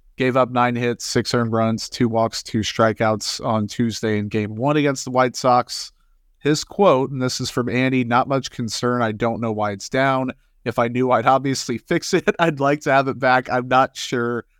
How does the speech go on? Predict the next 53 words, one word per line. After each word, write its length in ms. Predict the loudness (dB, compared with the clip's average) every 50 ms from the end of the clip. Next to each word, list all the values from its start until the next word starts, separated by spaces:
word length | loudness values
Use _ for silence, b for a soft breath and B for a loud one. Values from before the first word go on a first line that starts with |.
| _ _
I 60 | -2
really 300 | 0 0 0 0 0 0
don't 200 | 0 0 0 2
have 180 | 2 2 2 2
an 80 | 0 0
answer 360 | 0 0 0 2 0 0 0
for 240 | 0 0 2 4 4
you." 120 | 4 2
Then 220 | 2 0 -2 -4
Q 280 | -4 -6 -4 -4 -2 -2
says, 420 | -2 0 0 2 2 0 -2 -6 -12 _ _ _ _ _ _ _ -4 -2
um, 180 | 0 0 0
"He's 240 | 0 0 0 -2 -2
cutting 340 | 0 2 2 4 4 2 0
some 200 | -2 -2 -2 -2
balls 280 | 0 2 2 2 0 -2
and 80 | -2 0
not 240 | 2 2 2 0 -2
getting 240 | -4 -4 -4 -6
through 240 | -6 -2 -2 0 0
them 180 | 0 -2 -4 -2
quite 240 | 0 2 2 2 2
as 200 | -2 -4 -4 -2
much. 440 | 0 0 0 0 -4 -8 -10 -12 _ _ _ _ _ _ _ _
Could 260 | -2 0 0 0 0 2
possibly 520 | 2 4 4 2 0 -2 -2 0 0 0
be, 500 | 0 0 0 0 0 0 0 -2 -2 -4 _ _ _ _ _ _ -6 -2
uh, 80 | -2 -2
because 460 | 0 -2 0 2 2 2 2 2 -2
this 200 | -2 -2 -2 -2
time 220 | 0 0 2 2
of 60 | 2 2
year, 160 | 2 2 0
but 160 | 0 -2 -2
there's 240 | -2 -2 -2 -2 -2
no 180 | -2 -2 0 0
injury 380 | 0 -2 -2 -2 -4 -4 -4
concern." 540 | -4 -6 -6 -6 -6 -6 -8 -8 -10 -10 -10
So 240 | -10 -6 -6 -6 -2
Brady 260 | 0 2 2 2 2
Singer's 320 | 2 0 0 0 0 0
last 260 | 0 0 0 0 -2 -2
ten 180 | -4 -4 -4 -4
starts 360 | -2 0 0 0 0 -2 -4
have 80 | -6
been 160 | -6 -6 -4 -2
bad. 400 | 0 0 2 2 2 0 -2 -4 _ _ _ _ _ _ _
Last 280 | 0 0 0 0 -2 0
five 260 | 2 4 4 4 2
have 100 | 0 0
not 220 | 0 0 0 0
been 180 | 0 -4 -4 -2
good. 400 | 0 0 2 2 0 0 -2